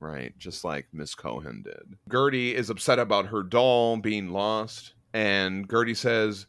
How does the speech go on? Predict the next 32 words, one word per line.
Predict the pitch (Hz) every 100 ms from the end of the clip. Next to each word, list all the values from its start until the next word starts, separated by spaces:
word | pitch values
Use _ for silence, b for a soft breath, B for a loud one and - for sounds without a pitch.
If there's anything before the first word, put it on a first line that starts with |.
| _
"She | - 143
would | 170
have | 143
known | 113 123 117
better. | 90 71 52 50 -
She | - 147
knew | 131 117 120
the | 92
house | 101 98 104
was | 92
dangerous. | 85 87 90 90 67 -
She | 110
told | - 104 101 95
me | 80
so. | - 64 57
She | - - 127
knew. | 117 135 85 57 - B
It | 117
was | 110 -
her | 135
that | 120 -
told | 131
me | 131
about | 123 113 98
you, | 110 156
Emmy. | 78 78 80 85 -
She | - 117
told | 131 120
me | 110
you | 101
could | 120 139
help." | 92 80 58 -